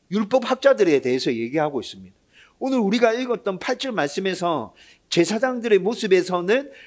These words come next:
하나님을 찾으려고 하는 모습이 보이지 않아. 여러분, 제사장들이 어떤 직분을 감당해야 되는 위치죠? 하나님과 이스라엘 백성들을 이어주는 역-, 이 그 역할을 위해서 세워진 사람들이잖아요. 그 위치에 있는 사람들이잖아요.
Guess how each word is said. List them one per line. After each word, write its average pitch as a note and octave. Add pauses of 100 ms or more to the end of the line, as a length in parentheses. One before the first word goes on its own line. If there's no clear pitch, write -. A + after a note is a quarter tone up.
하나님을 B3+
찾으려고 C4+
하는 G3+
모습이 G#3+
보이지 A3
않아. G3+ (300)
여러분, B3
제사장들이 A#3+
어떤 A3
직분을 A#3+
감당해야 A3
되는 G#3+
위치죠? G#3+ (720)
하나님과 A3+
이스라엘 G3
백성들을 G3
이어주는 G#3
역-, F3 (260)
이 G#3
그 A#3+
역할을 C4+
위해서 F#3+
세워진 G3
사람들이잖아요. D#3+ (400)
그 B3+
위치에 C4+
있는 F#3+
사람들이잖아요. F3